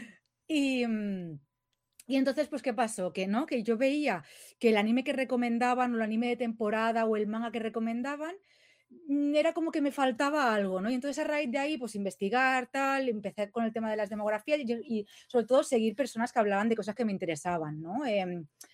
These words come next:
más que fueran más del nicho. Y entonces fue a partir de ahí que ya mi mundo cambió, sobre todo dejé de ver bastante anime porque el anime ya no respondía tanto a mis gustos, ¿no? Ya no era, ya no estaba yo como tan ligada al mainstream, sino que buscaba leer,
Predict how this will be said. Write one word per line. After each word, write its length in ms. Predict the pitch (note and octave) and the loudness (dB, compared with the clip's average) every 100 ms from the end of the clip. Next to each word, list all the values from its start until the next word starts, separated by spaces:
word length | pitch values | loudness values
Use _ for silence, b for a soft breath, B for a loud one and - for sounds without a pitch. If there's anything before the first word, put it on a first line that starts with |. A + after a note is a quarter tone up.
| B | B
más 180 | A3 G#3+ | 0 2
que 80 | C4 | 2
fueran 220 | B3+ B3+ | 2 2
más 160 | A#3+ A#3 | 4 4
del 240 | A#3+ F#3+ | 4 4
nicho. 480 | G3 G3 - D#3+ - B B B B | 0 0 -4 -10 -12 B B B B
Y 60 | |
entonces 220 | A#3 B3 A#3 | 2 2 6
fue 100 | A#3+ | 8
a 60 | |
partir 280 | B3+ B3 C#4 | 8 4 2
de 100 | B3+ | 4
ahí 200 | B3+ D4 | 4 4
que 180 | C#4 A3+ | 4 4
ya 200 | A3 A#3+ | 4 4
mi 120 | A#3+ | 2
mundo 220 | G#3+ A3 | 0 2
cambió, 380 | A#3+ A3+ A#3 D4+ | 4 4 4 2
sobre 180 | C#4+ A3 | 2 2
todo 220 | B3+ C4 | 4 2
dejé 180 | G#3+ A#3+ | 2 2
de 100 | C#4 | 0
ver 120 | D4 | 0
bastante 420 | A#3+ - A3+ A3+ | -2 -2 -4 0
anime 460 | G3+ B3 C#4 B3+ E4+ b b _ | 0 2 2 0 -6 b b _
porque 560 | C4 C4 G#3+ G#3+ F3+ E3 - | 4 4 4 2 2 0 0
el 140 | G#3 | 2
anime 300 | G3+ A3 B3 | 2 2 2
ya 160 | B3 B3+ | 2 0
no 140 | B3 | -2
respondía 460 | A3+ A#3 B3+ A#3 A3+ | -2 -2 -2 -2 0
tanto 220 | A#3 A3+ | 0 0
a 40 | |
mis 180 | G#3 G3+ | -2 -2
gustos, 520 | G#3+ C#4 - A#3 E4 - | -4 -4 -2 -2 -2 -4
¿no? 160 | A3 B3+ | -4 -2
Ya 120 | G#3+ G#3 | -2 0
no 100 | A3 | 2
era, 240 | A3+ G#3 B B | 2 0 B B
ya 80 | A3+ | -4
no 60 | A#3 | -4
estaba 260 | - A#3+ | 0 2
yo 140 | A#3 A#3 | 4 2
como 200 | A3+ G#3+ | 0 0
tan 220 | A3+ A3 | 2 4
ligada 300 | A3 A3 A3 | 4 4 4
al 100 | A3 | 2
mainstream, 420 | G#3+ B3+ - C#4+ | 2 2 0 -2
sino 240 | B3+ A3 G3+ | 0 -2 0
que 220 | G#3 F#3 B B | 0 -2 B B
buscaba 440 | - - B3 C4+ C#4 | -4 6 8 8 6
leer, 440 | A3+ G3+ F#3+ | 4 4 2